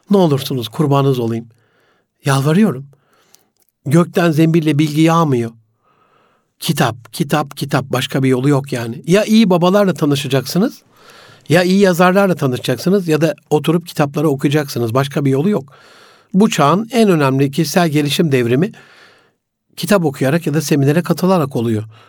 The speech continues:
Daha başka özel şeyleriniz, yöntemleriniz yoksa. Dolayısıyla babalıkla alakalı çocuğunun gelişimine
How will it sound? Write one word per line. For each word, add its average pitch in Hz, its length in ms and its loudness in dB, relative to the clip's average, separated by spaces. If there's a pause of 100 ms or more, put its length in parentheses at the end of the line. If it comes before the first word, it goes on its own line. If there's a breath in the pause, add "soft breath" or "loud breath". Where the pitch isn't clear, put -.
(180 soft breath)
Daha 143 200 2
başka 143 240 -2
özel 139 380 0 (120)
şeyleriniz, 127 480 0
yöntemleriniz 123 640 -2
yoksa. 160 320 -2 (1080 soft breath)
Dolayısıyla 156 580 2 (220 soft breath)
babalıkla 151 520 2
alakalı 143 540 0 (840 soft breath)
çocuğunun 160 680 2 (340)
gelişimine 156 840 2